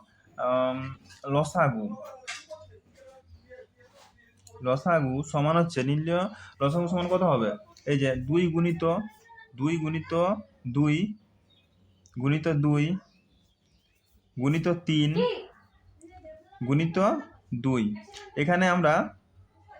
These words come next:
এটা দুই, হ্যাঁ? এখানে আমরা এক এক লিখলাম না, কারণ কোনো সংখ্যা দিয়ে এককে গুণ করলে সে সংখ্যাটাই হবে। আমি তিন দিয়ে যদি এককে গুণ করি, তিনেই হচ্ছে, তো সেরকমভাবে তার জন্য আমি এক বলে এখানে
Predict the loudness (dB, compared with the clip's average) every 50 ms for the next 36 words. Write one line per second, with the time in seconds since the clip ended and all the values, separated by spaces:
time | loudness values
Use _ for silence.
0 | -20 _ -16 -16 -16 -18 _ _ -4 -2 0 2 4 4 4 4 2 2 2 2
1 | 0 -2 -4 -10 -16 -16 -6 0 2 2 4 4 4 4 4 4 4 4 4 4
2 | 4 4 4 4 4 4 4 2 0 0 -2 -2 0 0 0 -2 -2 -6 -10 _
3 | _ _ -2 0 2 2 2 4 4 2 4 4 4 4 4 2 2 0 0 -2
4 | -2 -2 -4 -2 -2 -2 -2 0 2 2 2 2 2 0 0 0 -2 -2 -2 0
5 | 0 2 2 2 2 2 4 4 2 2 0 -2 -4 -4 -4 -4 -4 0 2 4
6 | 4 6 6 4 4 2 2 2 2 2 0 2 0 0 0 2 0 0 -2 -2
7 | -2 -2 0 2 4 4 2 2 0 -6 -12 -12 -12 -12 -14 -16 -20 -20 -20 _
8 | -8 -6 -2 0 0 0 0 0 -2 0 2 2 2 2 2 0 0 2 2 2
9 | 0 0 0 0 0 2 2 2 2